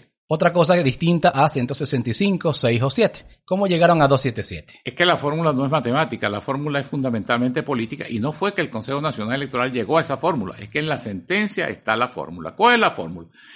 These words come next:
Speaker 2: En primer lugar, un ajuste por la estimación de población electoral que el, el ine, el Instituto Nacional de Estadística, la proyecta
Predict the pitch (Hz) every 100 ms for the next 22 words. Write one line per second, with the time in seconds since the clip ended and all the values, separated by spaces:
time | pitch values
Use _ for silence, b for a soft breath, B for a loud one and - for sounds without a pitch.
0 | B 123 107 110 117 202 175 190 208 175
1 | 151 113 208 214 b b b - 147 135
2 | 117 139 123 107 123 139 190 165 120 101
3 | 120 156 156 170 143 175 - 175 131 -
4 | 131 123 165 196 196 151 113 - 113 170
5 | 165 143 156 165 160 151 160 160 139 139
6 | 165 151 135 - 160 b